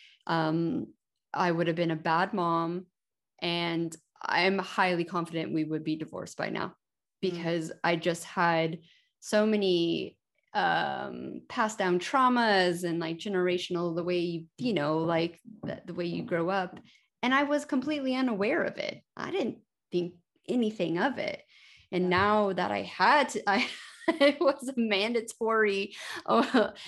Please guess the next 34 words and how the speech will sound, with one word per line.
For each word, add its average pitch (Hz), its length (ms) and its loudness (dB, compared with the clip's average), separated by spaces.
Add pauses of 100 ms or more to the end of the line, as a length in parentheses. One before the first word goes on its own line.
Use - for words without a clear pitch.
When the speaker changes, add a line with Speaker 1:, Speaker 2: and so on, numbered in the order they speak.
Speaker 1:
nine-year 214 640 2
journey. 214 540 -2
And 190 100 0
I 190 80 0
think 202 220 -6
entrepreneurship 202 1000 -2
on 175 160 -2
top 254 280 0
of 175 100 -6
that 165 220 -2
has 170 260 -6
a, 175 80 -2 (480)
really 233 440 2
made 180 240 2
me 175 160 -2
dive 170 360 -6
deep. 175 340 -2 (520)
Um, 175 600 0 (320)
I'm 190 180 0
very 214 680 2
much 202 340 -2
so, 190 260 2
when 175 160 -2
I 165 80 -2
started 196 420 0
my 196 160 0
fertility 180 540 -4
coaching, 180 480 -2
it 185 60 2
was 180 140 0
about 175 360 -2
getting 170 240 0
women 160 300 -2
pregnant. - 440 -8